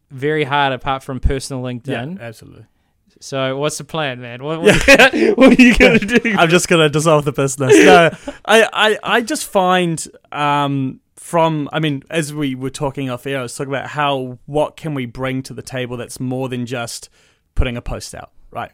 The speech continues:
Speaker 2: Because that's
Speaker 1: Mm.
Speaker 2: what people look at, uh, social media managers as, it's just, "This guy's in a post, this guy's put this up.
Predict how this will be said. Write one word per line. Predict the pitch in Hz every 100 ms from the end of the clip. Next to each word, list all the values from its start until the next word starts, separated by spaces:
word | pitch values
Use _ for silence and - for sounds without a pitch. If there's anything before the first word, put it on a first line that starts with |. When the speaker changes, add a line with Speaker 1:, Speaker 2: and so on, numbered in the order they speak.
| _
Speaker 2:
Because | 143 147 127
that's | 160 127
Speaker 1:
Mm. |
Speaker 2:
what | 165 -
people | 151 139
look | 131 -
at, | 131 113 - -
uh, | - 131 120
social | - 143 135
media | 123 120
managers | 123 117 123 117
as, | 120 120 120
it's | 117
just, | 135 - _ _ _
"This | 151 151
guy's | 147 143
in | 131
a |
post, | 120 127 113 120 -
this | 139
guy's | 123 120
put | - 120 131
this | 123 123
up. | 110